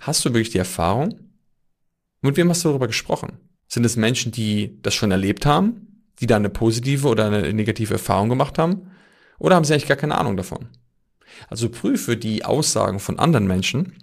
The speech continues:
aber prüfe auch deine eigenen. Das ist ganz wichtig. Und aus dieser Überzeugung heraus hat sich auch etwas anderes entwickelt. Eigentlich eine andere Überzeugung, die mitgekommen ist. Da gab's aber ein paar Verbindungen. Und zwar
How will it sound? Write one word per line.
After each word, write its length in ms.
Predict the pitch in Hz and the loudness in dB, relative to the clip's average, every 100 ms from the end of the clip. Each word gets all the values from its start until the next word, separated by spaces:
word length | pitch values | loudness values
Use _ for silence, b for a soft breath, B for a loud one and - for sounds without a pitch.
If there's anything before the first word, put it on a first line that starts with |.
| - | -8
aber 300 | 98 101 131 | -2 0 0
prüfe 380 | 135 117 104 87 | 0 -4 -4 -4
auch 120 | - | -6
deine 320 | - 98 107 | -4 -4 -2
eigenen. 460 | - 85 - 120 - _ - | -4 -6 -6 -14 -16 _ -12
Das 140 | 101 | -8
ist 100 | - | -4
ganz 220 | 95 - | -6 -4
wichtig. 320 | - - - _ _ _ _ _ _ _ _ _ _ _ B B B B B B B _ _ _ _ - | -6 -8 -14 _ _ _ _ _ _ _ _ _ _ _ B B B B B B B _ _ _ _ 0
Und 140 | 120 | 4
aus 180 | 110 190 | 6 4
dieser 200 | 202 165 | 4 6
Überzeugung 460 | 127 127 175 190 | 4 4 4 4
heraus 540 | 127 98 98 127 - - | 2 4 2 2 -2 -8
hat 200 | - 127 | -6 -6
sich 140 | - 135 | -2 -2
auch 120 | 120 | 0
etwas 280 | 120 107 - | -2 -4 -2
anderes 340 | 127 123 95 | 0 0 -2
entwickelt. 440 | 90 78 - - - _ _ _ _ _ - | -6 -6 -8 -12 -14 _ _ _ _ _ -6
Eigentlich 220 | 113 135 127 | 2 2 2
eine 140 | - | 0
andere 260 | 135 143 120 | 0 0 0
Überzeugung, 480 | 113 - 139 123 | -2 2 2 2
die 60 | 110 | 0
mitgekommen 460 | 131 131 110 98 95 | -2 -2 -6 -6 -10
ist. 160 | - | -4
Da 80 | 104 | 0
gab's 260 | 123 139 127 | 2 0 2
aber 100 | 117 | 0
ein 40 | |
paar 120 | 123 | 0
Verbindungen. 520 | 120 104 123 123 104 92 | -4 -2 -2 -2 -4 -6
Und 120 | 107 | -4
zwar 300 | - 117 117 | 0 2 2